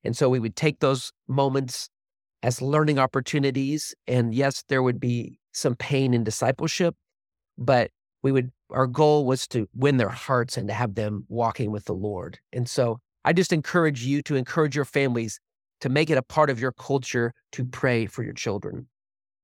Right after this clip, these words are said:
And then I just wanna share this as my last point here on this foundation stone, but in a conference we recently did, parents were talking about their kids not following Jesus and the pain that they were dealing with in knowing their adult children, even though they taught them, they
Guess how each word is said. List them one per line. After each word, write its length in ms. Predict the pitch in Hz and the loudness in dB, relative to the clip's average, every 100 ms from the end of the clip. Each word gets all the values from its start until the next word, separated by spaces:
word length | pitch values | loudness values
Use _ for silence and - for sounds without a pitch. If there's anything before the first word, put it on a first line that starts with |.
| _ _ _ _ - | _ _ _ _ 0
And 160 | 165 185 | 4 6
then 60 | |
I 80 | 175 | 4
just 120 | 170 | 4
wanna 140 | 180 151 | 2 2
share 260 | - 156 | 0 0
this 280 | 135 139 - | 0 -2 -4
as 120 | 127 | -8
my 140 | 123 127 | -4 -2
last 340 | 127 117 - | -2 -4 -8
point 220 | 135 110 | -8 -8
here 160 | 131 135 | -2 0
on 120 | 123 | 2
this 200 | 120 - _ _ - - | 0 -4 _ _ -12 -2
foundation 420 | 135 131 - 123 | 0 0 -2 -4
stone, 460 | 123 - 117 117 113 | -4 -2 0 0 0
but 160 | 113 _ _ _ _ _ | -2 _ _ _ _ _
in 160 | 156 170 | 0 0
a 80 | 147 | 0
conference 440 | - 160 147 123 | 0 0 0 -4
we 100 | 139 | -4
recently 400 | 135 - - 127 | -4 -4 -4 -2
did, 340 | 127 123 117 - _ _ _ _ _ _ _ _ _ 165 | 2 2 2 -6 _ _ _ _ _ _ _ _ _ 2
parents 240 | 156 147 | 2 2
were 80 | 135 | 0
talking 260 | 139 139 | 0 2
about 320 | 123 123 117 - _ 139 | 0 2 0 -4 _ 0
their 140 | 127 | 0
kids 360 | - 143 123 120 | 0 -2 0 2
not 280 | 127 123 | 4 2
following 400 | - 113 107 107 | 0 -2 0 -4
Jesus 460 | 110 107 95 107 - | -4 -6 -4 -6 -6
and 160 | 104 104 | -6 -6
the 80 | |
pain 380 | - - 135 131 | -6 0 2 2
that 160 | 117 - | 2 2
they 100 | 113 | 2
were 140 | 110 | 2
dealing 340 | 104 110 107 104 | 2 2 2 0
with 320 | 110 104 - | -2 -4 -8
in 160 | - 117 | -2 2
knowing 260 | 123 120 110 | 4 4 2
their 100 | 113 | 2
adult 260 | 117 107 | 2 -2
children, 500 | - 113 107 113 107 | -2 -2 0 -2 -2
even 220 | 117 117 | 0 0
though 100 | 113 | 0
they 160 | 110 107 | 0 -4
taught 360 | - 117 127 - | -6 -2 -2 -2
them, 160 | 104 | -2
they 220 | 107 107 | -2 -4